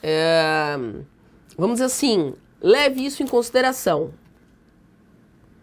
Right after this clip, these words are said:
Entender a emoção do outro é muito importante. Como é que essa pessoa está? Está nervosa? Então, então, primeira coisa, só pra ficar bem clara a diferença entre um ou. Quando eu digo, "Perceba como a pessoa está",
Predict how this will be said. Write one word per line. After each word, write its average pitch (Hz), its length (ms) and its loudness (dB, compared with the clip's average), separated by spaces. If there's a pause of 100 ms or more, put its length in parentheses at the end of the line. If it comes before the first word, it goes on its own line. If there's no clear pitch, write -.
(180)
Entender 170 400 4
a 294 80 0
emoção 269 400 -2
do 226 60 -2
outro 240 300 4
é - 20 0
muito 190 220 -4
importante. - 680 -16 (640)
Como 226 340 4
é 277 200 4
que 285 100 -8
essa 226 140 -8
pessoa 220 500 -2
está? 156 560 0 (180)
Está - 200 -14
nervosa? 135 960 0
Então, 160 100 -8
então, 180 260 -4 (340)
primeira 240 280 4
coisa, 180 260 0
só 190 80 -6
pra 262 120 -8
ficar 294 160 -6
bem 302 140 -4
clara 262 240 2
a 285 40 2
diferença 285 320 -6
entre 294 140 -4
um 302 40 2
ou. 196 220 2 (220)
Quando 285 140 2
eu 302 40 2
digo, 269 280 0
"Perceba 277 640 2
como 240 120 0
a 226 40 -2
pessoa 202 280 -2
está", 233 520 2